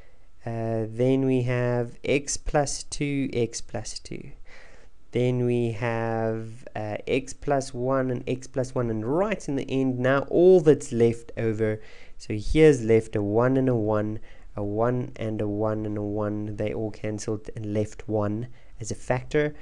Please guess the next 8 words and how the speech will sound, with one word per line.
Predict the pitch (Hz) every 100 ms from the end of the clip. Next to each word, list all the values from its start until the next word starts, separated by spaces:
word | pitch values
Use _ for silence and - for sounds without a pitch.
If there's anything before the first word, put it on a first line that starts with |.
| - -
so | -
we | 110 107
left | 110 107 - - -
with | 107 - -
x | 156 160 - - - - -
minus | 120 139 175 175 165 -
three | - - 160 160 156 156 - - - - - 120
over | 135 139 127 131 131 131